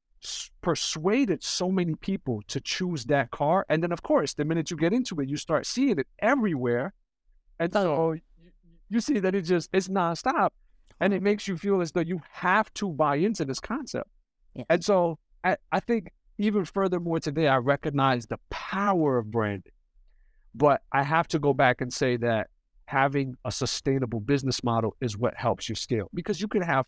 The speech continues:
Speaker 1: phenomenal brand awareness, but a bad product, and you can be out of business relatively quick.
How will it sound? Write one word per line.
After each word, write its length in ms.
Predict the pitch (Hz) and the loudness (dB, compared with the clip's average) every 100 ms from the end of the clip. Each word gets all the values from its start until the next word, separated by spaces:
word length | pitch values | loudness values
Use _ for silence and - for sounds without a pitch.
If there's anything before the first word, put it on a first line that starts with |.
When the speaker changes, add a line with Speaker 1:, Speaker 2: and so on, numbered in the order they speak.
| - | -2
Speaker 1:
phenomenal 540 | 131 131 143 151 135 | 0 2 2 0 -2
brand 300 | 120 123 120 | 0 0 0
awareness, 500 | 107 117 139 160 - - _ _ - | 2 2 2 -2 -10 -16 _ _ -4
but 120 | 165 | 0
a 80 | 143 | 0
bad 440 | 107 131 139 147 - | 0 4 4 4 0
product, 440 | 123 131 - - _ _ _ _ _ _ _ _ _ _ _ _ _ 151 | -4 -2 -6 -10 _ _ _ _ _ _ _ _ _ _ _ _ _ 0
and 140 | 175 | 2
you 80 | 175 | 2
can 160 | 156 | 2
be 120 | 147 143 | 2 2
out 160 | 147 | 2
of 100 | 127 | 2
business 340 | 135 127 127 - | 0 0 -2 0
relatively 460 | 127 123 113 107 | -2 -2 -4 -6
quick. 320 | 101 180 135 | -2 -2 -2